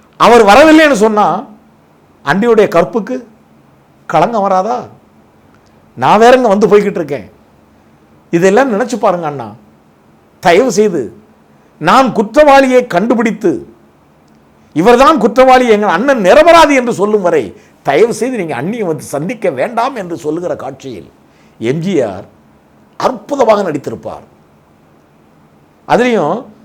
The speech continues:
இந்த சர்க்கஸ்ல அந்தரத்துல கம்பியில நடக்கிறவன் எப்படி பேலன்ஸ் பண்ணி நடக்கணும், அது மாதிரியாக எம் ஜி ஆர் தன் கதாபாத்திரத்தை உணர்ந்து நடித்திருப்பார். ஒரு முறை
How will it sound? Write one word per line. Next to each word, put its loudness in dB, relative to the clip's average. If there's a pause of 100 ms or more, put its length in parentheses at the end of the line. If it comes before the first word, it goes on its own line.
(220)
இந்த -2
சர்க்கஸ்ல 0 (760)
அந்தரத்துல 0 (160)
கம்பியில 2
நடக்கிறவன் -2
எப்படி -2
பேலன்ஸ் 0
பண்ணி -4
நடக்கணும், -6 (880)
அது 2
மாதிரியாக 0
எம் -2
ஜி -4
ஆர் -2 (140)
தன் 2
கதாபாத்திரத்தை 0
உணர்ந்து -2
நடித்திருப்பார். -6 (240)
ஒரு 2
முறை 0